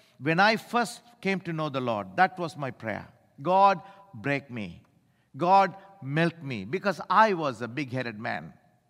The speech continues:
I said, "Break me, melt me, and mold me, and make me into the person you want me to be."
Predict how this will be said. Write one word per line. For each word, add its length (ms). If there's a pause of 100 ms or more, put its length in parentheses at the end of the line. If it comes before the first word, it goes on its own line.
(1040)
I 60
said, 320
"Break 320
me, 260
melt 460
me, 360 (960)
and 220
mold 260
me, 360 (180)
and 240
make 220
me 140
into 120
the 100
person 380
you 120
want 200
me 160
to 100
be." 220